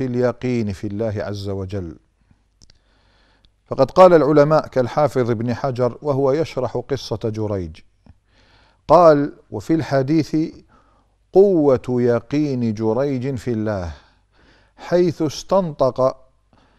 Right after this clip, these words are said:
من ليس عادته النطق". يقصد أن جريجا العابد عندما اتهم بما اتهم به باطلا، لجأ واستنطق، أي طلب أن ينطق.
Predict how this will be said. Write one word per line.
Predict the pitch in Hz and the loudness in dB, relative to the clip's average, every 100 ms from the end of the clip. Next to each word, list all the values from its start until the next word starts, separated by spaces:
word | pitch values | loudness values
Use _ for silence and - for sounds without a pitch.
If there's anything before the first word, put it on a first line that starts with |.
| _ - | _ -10
من | 135 147 | -8 -2
ليس | 190 156 - | 0 0 0
عادته | 139 123 123 131 127 110 | -2 0 -2 -4 -6 -6
النطق". | 120 120 117 - - - _ _ - - _ _ - | -6 -4 -6 -6 -16 -16 _ _ -20 -20 _ _ -8
يقصد | 110 135 - 190 165 - _ _ _ _ _ _ - | -4 -2 0 -2 -2 -14 _ _ _ _ _ _ -10
أن | 127 123 | -4 -2
جريجا | 117 123 170 135 127 | 2 2 2 4 2
العابد | 120 113 147 151 165 165 - _ _ _ - | 2 0 0 0 -2 -6 -20 _ _ _ -10
عندما | 131 147 160 | -6 -2 -2
اتهم | 131 - 156 127 117 | -2 -4 -4 -2 -2
بما | 104 117 | -4 -4
اتهم | 107 - 120 113 113 | -6 -6 -6 -4 -6
به | 107 117 104 113 107 98 - | -6 -6 -2 -2 -4 -6 -8
باطلا، | 110 131 113 143 135 90 _ _ _ _ _ _ _ _ _ | 0 0 2 0 0 -2 _ _ _ _ _ _ _ _ _
لجأ | 117 190 190 143 135 147 156 - | -2 0 4 4 4 2 -2 -2
واستنطق، | 131 - - 160 143 113 92 - - | -6 -6 -4 -2 -2 -6 -8 -8 -6
أي | 127 127 | -4 -4
طلب | - 175 160 151 156 180 - _ _ _ _ - | 0 2 4 2 2 -2 -6 _ _ _ _ -10
أن | 131 127 | -6 -4
ينطق. | 139 143 123 113 - 87 | -4 -4 -4 -6 -4 -10